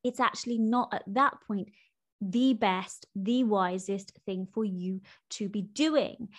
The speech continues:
because alignment trumps everything. Alignment is the most important aspect. I am keeping this in mind relative to Yara.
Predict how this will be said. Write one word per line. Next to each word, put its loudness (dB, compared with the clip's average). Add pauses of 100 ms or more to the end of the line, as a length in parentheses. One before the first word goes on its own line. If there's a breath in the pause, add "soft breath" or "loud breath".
(140 loud breath)
because -2
alignment 4
trumps -6 (400)
everything. 4 (380 loud breath)
Alignment 4
is -2
the 0
most 2
important -2
aspect. -8 (880)
I 6
am 2
keeping 0
this 0
in 0
mind 0
relative -4
to -8
Yara. 2